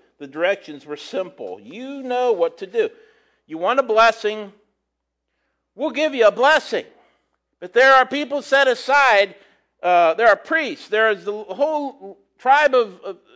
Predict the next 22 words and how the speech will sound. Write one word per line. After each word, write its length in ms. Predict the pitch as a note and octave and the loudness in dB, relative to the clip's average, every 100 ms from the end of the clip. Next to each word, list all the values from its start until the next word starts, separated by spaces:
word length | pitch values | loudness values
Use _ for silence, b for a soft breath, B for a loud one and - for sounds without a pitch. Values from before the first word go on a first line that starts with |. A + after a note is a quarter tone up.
| _ | _
you 160 | F#3+ | -16
know, 140 | F#3+ F#3+ | -12 -10
the, 160 | F#3+ | -8
the 120 | F#3+ | -6
Levites. 680 | A3 C#4 E4 C#4+ A3+ E3 - | -6 -4 -4 0 0 0 -6
Their 180 | G#3+ B3+ | -4 -4
job 580 | G#3+ A3+ C4 C#4 C#4 A#3+ | -2 -2 2 4 4 2
is 160 | A3 - | -4 -12
to 120 | A#3 | -16
do 400 | F3 A#3 C#4+ C4+ | -12 -10 -8 -2
that. 480 | F#3+ D3 G#2 G2 C#3+ | 0 0 -2 -8 -14
And, 220 | C#3+ D3+ | -14 -14
and 180 | D#3 E3+ | -14 -10
you're 180 | B3+ | -10
the 120 | D#4 C#4+ | -10 -10
king. 400 | D4 D#4+ C4+ E3 | -6 -4 -2 -2
That's 200 | A#3+ C#4 | -4 -2
not 220 | C4 B3+ | -6 -4
your 160 | B3 | -10
job. 640 | G#3 B3+ D4+ D4+ G3 F#2+ _ _ _ _ _ _ | -8 -6 -2 0 0 -2 _ _ _ _ _ _
Let 240 | A#3 C4 G#3+ | -4 -4 0
God 340 | B3+ C#4 A3+ | 2 2 -2